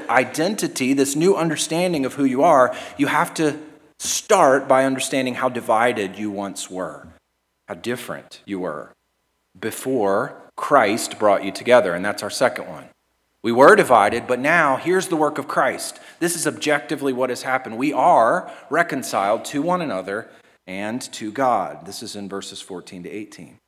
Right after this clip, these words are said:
So there was division. Our sin has brought division in all sorts of relationships with one another, but Christ came and he brought two types of reconciliation.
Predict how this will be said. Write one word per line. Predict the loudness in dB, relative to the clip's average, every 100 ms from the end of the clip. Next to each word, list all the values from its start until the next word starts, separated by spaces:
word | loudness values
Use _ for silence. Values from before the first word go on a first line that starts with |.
| _ _ _ _ _ -8
So | 0
there | 2
was | 2
division. | 2 0 2 2 2 0 -4 -16 -8
Our | -6
sin | -4 0 2 2 0
has | 0
brought | 4 4
division | 2 0 0 2 0 0
in | 2
all | 2 2
sorts | 2 -2 -2
of | -2
relationships | 2 2 2 -2 -2 -2 -2 -6 -12 -18 _
with | -4 -2
one | 0 0
another, | 2 0 0
but | -2 -4
Christ | -2 0 -2 -4 -10
came | -6 -6 -6 -8 -12 -12
and | -8 -6
he | -4
brought | 2 2 2
two | -4 -2 -2 -2 -6 -12 _ _
types | -6 -2 -2 -2 -6
of | -6 -2
reconciliation. | -4 -4 -8 -8 -4 -4 -4 -4 -10